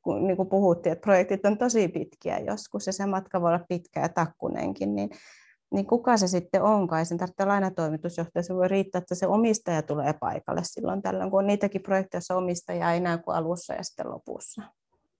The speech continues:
Mutta tarvitaan sitä vahvistusta sieltä johtoryhmältä, että hei, että, että näin hienon matkan olette jo tehnyt ja,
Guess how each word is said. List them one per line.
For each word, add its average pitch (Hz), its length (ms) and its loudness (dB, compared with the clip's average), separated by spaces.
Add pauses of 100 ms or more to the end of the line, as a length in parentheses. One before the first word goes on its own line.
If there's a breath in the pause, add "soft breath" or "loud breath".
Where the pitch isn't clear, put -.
(200)
Mutta 202 180 -4
tarvitaan 196 640 2
sitä 170 340 -2
vahvistusta 170 680 -2
sieltä 165 280 -4
johtoryhmältä, 190 880 -8
että 196 160 -10
hei, 190 220 -2
että, 175 240 -6
että 180 340 -6
näin 190 220 0
hienon 170 280 2
matkan 165 440 -2
olette 175 280 -4
jo - 120 2
tehnyt 69 500 -6
ja, 208 160 -4